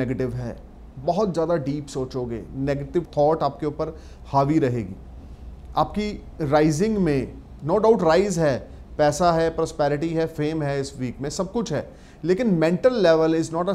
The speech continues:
stable। आपके जो ट्रांजिट में प्लैनेट्स की संरचना बन रही है, उसके according इस वीक में आपको कॉन्फिडेंस लेवल से सामने वाले से बात करना, अपनी क्वालिटी को सामने वाले के आगे रखना,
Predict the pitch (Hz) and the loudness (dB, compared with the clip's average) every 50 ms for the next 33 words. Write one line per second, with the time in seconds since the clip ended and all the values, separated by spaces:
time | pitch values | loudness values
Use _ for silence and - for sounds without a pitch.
0 | 190 - - 156 143 123 107 113 - - - - - - - - - - - - | -4 -2 -2 0 0 0 -2 -4 -8 -8 -16 -20 -20 -20 -20 -20 -20 -20 -20 -20
1 | - - - - - - - - - 135 147 147 - 202 196 185 208 214 208 208 | -20 -20 -20 -20 -20 -20 -10 -2 0 0 0 0 0 -2 2 4 6 6 6 4
2 | 208 170 - - 170 165 165 165 156 190 202 202 202 175 175 165 170 170 - 170 | 0 -6 -6 -2 2 2 2 4 4 4 4 4 2 0 -2 -2 -2 0 0 0
3 | 160 160 180 180 - - 208 202 - - 156 147 151 - 170 202 226 220 202 175 | 2 2 0 -2 -4 -4 -6 -6 -4 -2 -2 -4 -2 -2 -2 0 0 2 0 0
4 | 156 143 139 135 127 120 117 113 110 - - - - - - - 170 160 - - | 2 2 2 2 2 0 -2 -4 -4 -8 -10 -16 -20 -18 -12 -10 -8 -8 -2 0
5 | 247 226 196 - 156 143 139 151 160 185 190 180 214 190 - 160 143 156 160 156 | 2 2 2 4 2 2 2 2 0 -4 -4 -4 -4 -6 -4 -4 -2 -2 -2 -2
6 | 156 156 175 170 90 123 135 139 135 - - 151 151 151 151 151 - - - - | -4 -6 -6 -6 -4 -2 -2 -2 -2 -4 -4 -2 -2 -2 -2 -4 -10 -12 -6 -4
7 | 175 175 180 175 208 208 208 214 175 160 156 143 139 139 139 165 190 190 185 - | -2 -2 -2 0 0 0 0 0 -2 -2 0 2 2 4 4 2 2 0 0 0
8 | 151 139 135 139 151 139 139 147 151 151 143 139 143 139 139 165 151 131 123 113 | -2 -2 -2 -2 -4 -4 -4 -4 -2 -2 -2 -2 -2 -2 -4 -4 -2 -2 0 -2
9 | 113 - - 131 113 117 123 123 123 - - - - - - - - - - - | -2 -4 -6 -8 -6 -6 -8 -10 -12 -14 -18 -20 -20 -20 -20 -20 -20 -20 -20 -20
10 | - - - - - - 196 202 214 214 220 - - - - - - - - 175 | -10 -6 -6 -4 -4 -2 -4 -2 -2 -2 -4 -6 -8 -12 -20 -18 -6 0 4 4
11 | 175 185 190 180 233 233 208 202 208 196 190 - 175 160 160 160 170 170 156 156 | 6 6 4 4 2 0 0 2 0 0 0 0 -4 -4 -4 -4 -2 -2 0 0
12 | 160 160 160 170 170 147 147 131 143 151 147 147 143 143 143 147 151 | 0 0 0 0 2 2 2 2 2 2 2 0 0 -2 -6 -8 -8